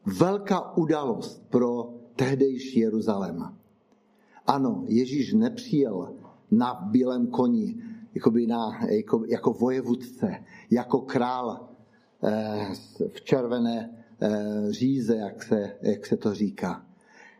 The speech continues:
Ježíš přijel ve skromnosti, ale přijel skutečně jako král.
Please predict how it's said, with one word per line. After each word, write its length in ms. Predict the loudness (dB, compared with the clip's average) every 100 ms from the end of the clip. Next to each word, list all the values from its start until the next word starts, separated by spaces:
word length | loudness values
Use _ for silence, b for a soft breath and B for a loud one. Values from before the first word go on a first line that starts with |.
| B _ 0
Ježíš 340 | 0 2 -2
přijel 320 | -2 2 2 2
ve 100 | -2
skromnosti, 880 | 0 0 2 2 -2 -4 -4 -4 -4 -10 _ b _
ale 180 | -4 -4
přijel 460 | -6 -2 0 0 -4
skutečně 560 | -4 -2 0 -2 -4
jako 180 | -2 -4
král. 560 | -2 -4 -2 -6 -10